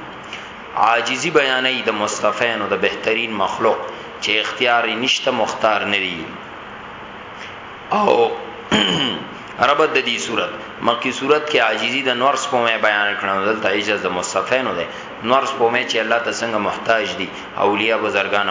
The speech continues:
محتاج. حاصل د صورت، په صورت کې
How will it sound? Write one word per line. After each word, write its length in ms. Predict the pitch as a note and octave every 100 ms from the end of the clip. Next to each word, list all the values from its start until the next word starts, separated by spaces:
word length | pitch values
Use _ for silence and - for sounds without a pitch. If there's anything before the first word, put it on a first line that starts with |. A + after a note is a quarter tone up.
| F#2
محتاج. 540 | F2 - G2 F2 D#2+ - - - G#2+
حاصل 420 | A2 A2+ - D3+ B2
د 120 | G#2
صورت، 280 | A2 G#2 F#2 - - - - - - - -
په 80 | -
صورت 360 | A2 B2 D3 -
کې 120 | B2